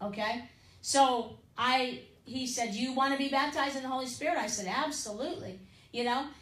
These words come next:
And he told me, he read scriptures in here about the baptism in the Holy Spirit. And so he just simply laid his hand on my head and prayed for me to be filled with the Holy Spirit, with the evidence of speaking in tongues.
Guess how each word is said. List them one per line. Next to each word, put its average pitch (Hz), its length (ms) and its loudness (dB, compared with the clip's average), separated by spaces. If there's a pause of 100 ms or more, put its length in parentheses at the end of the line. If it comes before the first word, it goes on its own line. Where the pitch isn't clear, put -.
And 277 160 2
he 294 240 6
told 339 280 8
me, 277 160 0
he 294 220 0
read 277 320 2
scriptures 285 540 -4
in 233 140 -6
here 269 180 -6
about 247 240 -2
the 214 60 -12
baptism 262 500 -2
in 262 80 -6
the 254 60 -4
Holy 269 200 -4
Spirit. 262 440 -4 (320)
And 285 180 0
so 254 220 2
he 349 240 4
just 269 260 0
simply 330 520 0 (280)
laid 247 320 2
his 415 160 -2
hand 302 240 0
on 311 140 0
my 311 80 0
head 226 380 -2 (100)
and 269 260 -2
prayed 247 340 0
for 254 120 -8
me 269 160 -4
to 277 80 -4
be 294 360 -4
filled 262 420 0 (440)
with 277 220 0
the 302 80 6
Holy 233 340 0
Spirit, - 460 -4 (800)
with 302 220 0
the 285 120 0
evidence 269 420 0
of - 80 -8
speaking 240 400 -6
in 254 120 -6
tongues. - 540 -6